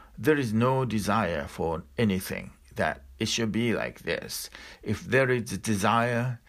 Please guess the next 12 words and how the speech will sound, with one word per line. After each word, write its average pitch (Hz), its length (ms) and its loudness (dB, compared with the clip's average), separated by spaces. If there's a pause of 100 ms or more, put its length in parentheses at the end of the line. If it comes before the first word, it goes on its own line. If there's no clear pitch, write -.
(200)
you 127 220 0
will 120 180 2
manage 110 420 2
it 104 260 -4
like 90 280 -2
that. 90 360 -2 (440)
You 120 160 0
will 107 140 2
impose 104 580 0
yourself 104 500 -2
upon - 400 -4
it. - 160 -8